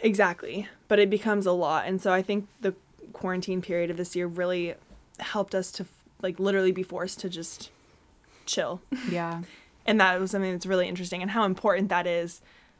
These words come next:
Speaker 1: to just, like, chill sometimes and allow
Speaker 2: Yep.
Speaker 1: yourself to be relaxed and allow yourself to do things because you wanna do them, not because they are product-, productive, oh my gosh,
Speaker 2: <laughs>
Speaker 1: productive or
Speaker 2: Yeah.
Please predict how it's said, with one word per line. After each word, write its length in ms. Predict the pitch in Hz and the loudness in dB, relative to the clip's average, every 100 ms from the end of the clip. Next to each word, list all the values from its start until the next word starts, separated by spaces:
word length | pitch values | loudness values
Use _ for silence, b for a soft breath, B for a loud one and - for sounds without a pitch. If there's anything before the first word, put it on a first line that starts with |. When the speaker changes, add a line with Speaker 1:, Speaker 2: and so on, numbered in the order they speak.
| b - | b -4
Speaker 1:
to 100 | 240 | -2
just, 260 | 185 180 | -2 -2
like, 280 | 165 151 - _ - | -4 -4 -8 _ -14
chill 240 | - 202 | -4 -2
sometimes 720 | 180 - 170 80 73 196 - - - | -2 -6 -8 -8 -6 -6 -8 -14 -6
and 160 | 202 196 | 0 2
allow 220 | 185 175 | 6 6
Speaker 2:
Yep. 80 | 180 | 4
Speaker 1:
yourself 440 | 180 180 175 - - _ _ _ _ | 0 -2 -4 -10 -20 _ _ _ _
to 140 | - 202 | -6 -4
be 180 | 185 170 | -2 -2
relaxed 640 | 180 175 165 - - - | 0 0 2 0 -4 -10
and 100 | 185 | -6
allow 200 | 180 170 | -2 0
yourself 440 | 170 175 165 180 | -2 -4 -6 -8
to 380 | - 170 160 170 b b b b - | -8 -6 -8 -10 b b b b -2
do 160 | 214 | 0
things 320 | 220 226 208 208 | 4 2 2 -2
because 280 | 202 208 | -4 -2
you 100 | 196 190 | 0 0
wanna 240 | 180 185 | 0 0
do 120 | 175 | -2
them, 240 | 170 170 175 | -2 -2 -2
not 200 | 165 190 | -2 -4
because 300 | 190 185 175 | -4 -4 0
they 400 | 175 170 170 - b b b b b _ | 0 2 0 -6 b b b b b _
are 160 | - 202 | 4 4
product-, 460 | 202 233 220 220 233 _ | 4 6 6 6 0 _
productive, 640 | - 214 277 - - 117 - | -8 -2 -2 -2 -6 -6 -6
oh 40 | 226 | -6
my 120 | 202 | -4
gosh, 340 | 165 123 - - | -4 -6 -8 -14
Speaker 2:
<laughs> 100 | _ 269 | _ 2
Speaker 1:
productive 640 | 220 196 208 202 196 180 | 6 4 4 0 0 -2
or 460 | - 180 170 170 170 | -4 -2 0 -2 -2
Speaker 2:
Yeah. 380 | 180 175 175 | -2 -4 -6